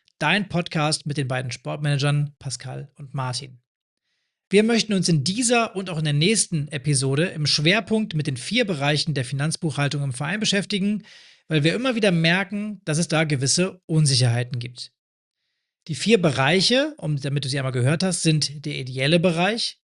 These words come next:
die Vermögensverwaltung, der Zweckbetrieb und der wirtschaftliche Geschäftsbetrieb. Wir wollen deswegen heute starten mit dem ideellen Bereich und der Vermögensverwaltung. Doch bevor wir zu diesen zwei Punkten ins Detail gehen, möchten wir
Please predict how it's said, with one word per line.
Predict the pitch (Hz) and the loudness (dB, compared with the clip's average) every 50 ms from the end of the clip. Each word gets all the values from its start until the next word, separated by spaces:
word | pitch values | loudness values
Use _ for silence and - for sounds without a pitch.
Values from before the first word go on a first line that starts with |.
| _ _ - | _ _ -10
die | 151 | -8
Vermögensverwaltung, | 135 - 139 127 123 123 139 156 160 185 185 - - 190 165 170 170 180 175 - 202 208 220 - - _ _ _ _ - | -4 -2 -2 0 2 4 4 4 4 4 4 2 2 2 2 4 4 2 2 0 -2 -4 -4 -8 -12 _ _ _ _ -18
der | 123 | -14
Zweckbetrieb | 120 - - 170 185 180 - 220 175 - - 190 196 202 180 - - _ _ _ _ - | -10 -6 -4 -4 -4 -2 -2 -2 -2 -2 0 0 -2 -2 -2 -6 -18 _ _ _ _ -2
und | 180 202 240 254 240 - - - _ - | 0 0 2 2 0 -2 -4 -4 _ -8
der | - 139 123 131 | -6 -4 -4 -2
wirtschaftliche | 143 135 147 139 127 143 135 120 - 147 147 147 147 | -2 -2 -2 -2 -2 -2 -2 0 0 0 -2 -2 -4
Geschäftsbetrieb. | - 135 - - 135 123 - - - 143 - - - 139 _ _ _ _ _ _ _ _ _ _ _ _ _ _ _ _ _ _ | -6 -8 -6 -6 -6 -6 -8 -10 -12 -14 -16 -16 -18 -20 _ _ _ _ _ _ _ _ _ _ _ _ _ _ _ _ _ _
Wir | - 135 | -4 0
wollen | 143 139 135 | 0 2 2
deswegen | 139 165 156 - 165 147 139 117 | 2 2 2 2 2 2 2 2
heute | 120 160 202 208 220 | 2 2 2 4 2
starten | - - 202 175 165 170 165 - 160 | 0 2 2 2 2 2 0 0 -2
mit | 147 139 | -2 -2
dem | 135 | -2
ideellen | 127 123 131 139 165 196 202 | -2 0 2 2 2 2 2
Bereich | 208 170 160 160 156 160 151 - | 0 0 0 0 0 0 0 -2
und | 160 139 | -2 -2
der | 147 143 | -2 0
Vermögensverwaltung. | - 147 139 139 156 160 156 - 147 120 123 120 120 120 123 123 120 - _ _ _ _ _ _ _ _ _ _ _ _ _ _ _ _ | 2 2 4 4 4 4 4 4 4 2 0 0 -2 -4 -8 -14 -16 -18 _ _ _ _ _ _ _ _ _ _ _ _ _ _ _ _
Doch | - 170 139 | -8 -6 0
bevor | 120 175 - - 214 226 | 0 0 2 4 4 4
wir | 233 - | 4 4
zu | - | 2
diesen | 175 175 214 196 233 190 | 2 0 0 -2 -2 -2
zwei | - - 180 160 | 0 2 0 0
Punkten | - - 185 190 180 180 165 | 2 0 -2 -2 -2 -4 -6
ins | 156 147 139 - | -6 -6 -6 -6
Detail | - 143 - 156 190 240 269 240 202 | -6 -6 -2 -2 -2 0 0 -2 -2
gehen, | 156 139 143 151 165 196 226 262 233 _ _ _ _ _ _ _ | 0 2 2 2 2 0 -2 -6 -12 _ _ _ _ _ _ _
möchten | - 165 220 240 226 - - 226 202 | 0 2 2 2 2 0 -2 -4 0
wir | 202 202 190 190 190 196 196 190 | 2 4 4 4 2 0 -4 -8